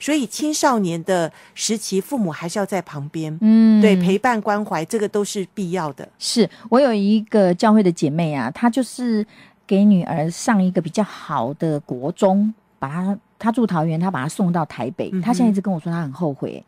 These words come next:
Speaker 1: 是。
Speaker 2: 她说怎么，就是孩子变得跟她很疏离感，然后可能不知道在学校发生了什么事情，然后她说回来家里面也变得就是不，就关到房间里面去。
Speaker 1: 所以青少年的时段，
Speaker 2: 哦。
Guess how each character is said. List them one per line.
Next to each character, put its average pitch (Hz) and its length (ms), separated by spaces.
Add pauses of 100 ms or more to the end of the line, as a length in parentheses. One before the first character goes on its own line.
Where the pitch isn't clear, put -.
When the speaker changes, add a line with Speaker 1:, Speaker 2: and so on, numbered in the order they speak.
Speaker 1:
是。 - 300
Speaker 2:
她 269 140
说 302 220
怎 - 160
么， 220 140 (560)
就 330 100
是 359 220
孩 254 200
子 254 100 (160)
变 302 120
得 226 60
跟 226 100
她 226 100
很 202 180
疏 196 340
离 151 300
感， - 240 (200)
然 170 140
后 180 480 (140)
可 - 180
能 208 300
不 285 100
知 254 80
道 226 80
在 208 160
学 160 200
校 175 180
发 160 180
生 160 180
了 139 100
什 - 120
么 139 80
事 170 180
情， - 220
然 170 120
后 214 60
她 233 100
说 233 100
回 185 140
来 160 100
家 170 240
里 147 80
面 160 200
也 139 100
变 214 200
得 165 140
就 175 160
是 175 80
不， 170 140 (300)
就 208 120 (140)
关 190 200
到 175 140
房 143 260
间 151 220
里 139 80
面 143 260
去。 120 380 (460)
Speaker 1:
所 - 220
以 247 100
青 247 260
少 233 220
年 165 220
的 190 100
时 175 240
段， 185 300
Speaker 2:
哦。 151 80